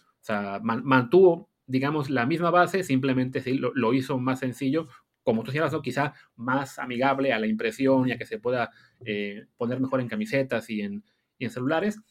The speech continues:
El caso de ahora de México, pues sí, también es un diseño más sencillo de presentar en cualquier, eh, eh, camiseta o en cuestiones digitales y demás.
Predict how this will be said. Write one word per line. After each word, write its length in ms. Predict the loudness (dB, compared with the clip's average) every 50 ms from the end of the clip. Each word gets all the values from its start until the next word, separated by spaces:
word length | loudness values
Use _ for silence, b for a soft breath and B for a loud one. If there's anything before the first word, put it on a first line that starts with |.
| _ _ _ _ _
El 180 | -8 -8 -8 -2
caso 300 | -2 -2 -2 0 -2 -2
de 320 | 0 0 0 0 -2 -2
ahora 160 | -2 0 0 0
de 60 | 0
México, 220 | -2 -2 -2 -4
pues 100 | -6 -10
sí, 80 | -10 -14
también 400 | -10 -6 -4 -4 -4 -4 -8 _ _ _ _ _ -4
es 180 | -4 -4 -2
un 120 | -4 -4 -4
diseño 420 | -2 0 0 0 0 0 b b b b b b b _
más 340 | -10 -6 -2 0 0 0 0
sencillo 420 | 0 -2 -2 0 0 2 2 4 4
de 120 | 2 2
presentar 420 | 0 0 -2 -2 0 0 2 2
en 120 | 2 2 2
cualquier, 360 | 0 -2 -2 2 2 4 4
eh, 400 | 4 4 2 0 0 -2 -4 -8 b b b b b b b b -6
eh, 500 | -4 -2 -2 -2 -2 -2 -4 -6 -8 -10 _
camiseta 600 | -6 -4 -4 0 0 0 0 2 2 2 2 2
o 540 | 2 2 0 0 -2 -2 -4 -6 -6 -6 -8
en 320 | -10 -12 -12 -14 -18 -20 -20
cuestiones 300 | _ -10 -6 -6 -4 -4
digitales 340 | -4 -4 0 0 0 0
y 60 | 0 -2
demás. 340 | 0 0 0 -2 -2 -6